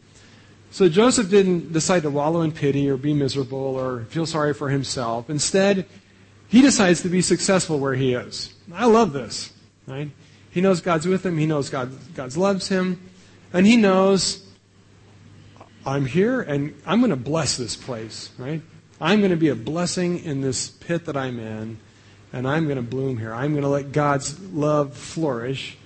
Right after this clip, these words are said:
and I'm gonna seek to bear fruit and be successful." And that's exactly what he does. And, uh, we get a picture of some of that, what that looked like in, in chapter forty. So let's look there. Um,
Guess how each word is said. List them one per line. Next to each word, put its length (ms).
and 160
I'm 160
gonna 180
seek 340
to 80
bear 240
fruit 260
and 80
be 100
successful." 600
And 80
that's 140
exactly 360
what 120
he 60
does. 280
And, 220
uh, 120
we 120
get 180
a 60
picture 420
of 100
some 240
of 80
that, 260
what 200
that 200
looked 200
like 200
in, 280
in 120
chapter 300
forty. 400
So 140
let's 140
look 160
there. 200
Um, 600